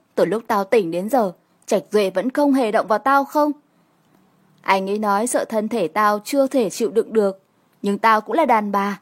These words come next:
Tao có thể nhìn ra được anh ấy là đang muốn, nhưng phải cố kiềm nén. Hay là thực sự không hề muốn động vào tao chứ? Tô Nhã Hàm, mày nói xem, có phải vì anh ấy không thể quên được khuôn mặt của mày hay không? Nếu đã vậy,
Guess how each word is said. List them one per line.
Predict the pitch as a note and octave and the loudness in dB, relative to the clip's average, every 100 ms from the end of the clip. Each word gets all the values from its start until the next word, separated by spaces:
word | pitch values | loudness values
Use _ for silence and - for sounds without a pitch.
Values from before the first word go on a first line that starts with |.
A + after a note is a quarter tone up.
| _ _ _ _ - | _ _ _ _ 2
Tao | G3 | 2
có | F3+ | 2
thể | A3 F#3+ | -4 -6
nhìn | E3+ F#3+ | -4 -4
ra | F3 G#3+ | -2 -2
được | G3 F#3 - _ _ | 0 -2 -4 _ _
anh | - G3 F#3+ | 0 0 -2
ấy | G#3 | -2
là | B3 | -2
đang | G3+ G#3+ G#3 | 0 0 0
muốn, | G3+ G3+ C4+ - _ - | -2 0 -2 -6 _ -4
nhưng | A3 | -4
phải | G3 | -2
cố | E3+ G3+ G3+ C4+ | -2 2 2 2
kiềm | D#4 G3 | -2 -2
nén. | G3+ G3+ C4+ - _ _ _ _ | -2 -2 -2 -6 _ _ _ _
Hay | - | -2
là | G3 | 0
thực | D#3+ - F#3 | 0 -4 -6
sự | - B3 | 0 0
không | A3+ C4 | 0 0
hề | B3 | 0
muốn | G3+ A#3+ | 0 2
động | D#4+ | 2
vào | G#3+ | 2
tao | A3+ C#4+ D4 | -2 0 0
chứ? | C#4+ F4 F4+ _ _ _ _ _ _ | -2 -4 -6 _ _ _ _ _ _
Tô | F#3+ F#3 | 0 0
Nhã | E3 | 0
Hàm, | G#3+ G#3 E3 - _ _ _ _ - | -2 -2 -4 -8 _ _ _ _ -2
mày | F#3 | -2
nói | E3+ F3 | 0 -2
xem, | G3+ B3 A#3 A3+ - _ _ _ - | -2 -2 -2 -2 -8 _ _ _ 0
có | A#3 A#3 | 2 2
phải | C#4+ G#3+ | 0 -2
vì | E3+ | 0
anh | G3 G#3+ | -2 -2
ấy | G#3 G3+ | -2 -4
không | - C#4 | 0 0
thể | C4+ B3+ | 0 -2
quên | F3+ C#4 C#4+ | 0 2 2
được | A#3 | 0
khuôn | - D4+ | 0 0
mặt | C#4+ A#3 | 2 0
của | - | -2
mày | G#3 G#3 | 0 0
hay | A#3+ | 0
không? | B3+ C4 C#4+ D4 _ _ _ _ - | -2 -2 -2 -4 _ _ _ _ -6
Nếu | F#3+ E3+ | -2 0
đã | D3 | 0
vậy, | G#3+ G#3 | 0 -2